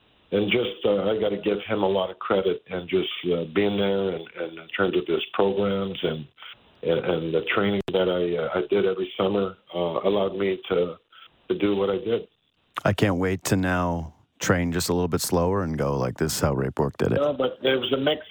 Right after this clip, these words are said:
Speaker 1: It was a
Speaker 2: Yeah.
Speaker 1: mix of everything, though. But you
Speaker 2: Yeah.
Speaker 1: know what? That, that's one, one component that I just don't understand that a lot of the athletes,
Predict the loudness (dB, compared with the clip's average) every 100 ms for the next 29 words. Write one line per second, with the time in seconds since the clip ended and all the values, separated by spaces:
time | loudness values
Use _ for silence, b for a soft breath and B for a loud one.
0 | 0 0 2 0 0 -2 -8 2 2 2
1 | -2 -2 -4 -2 -2 2 0 2 2 4
2 | 2 -2 0 0 2 0 0 2 2 2
3 | -4 B B B 2 2 2 0 2 2
4 | 2 0 0 0 2 2 -2 0 2 2
5 | 2 -2 0 2 2 0 -4 -6 _ B
6 | -20 _ _ 2 4 4 2 2 0 -2
7 | -2 -2 -2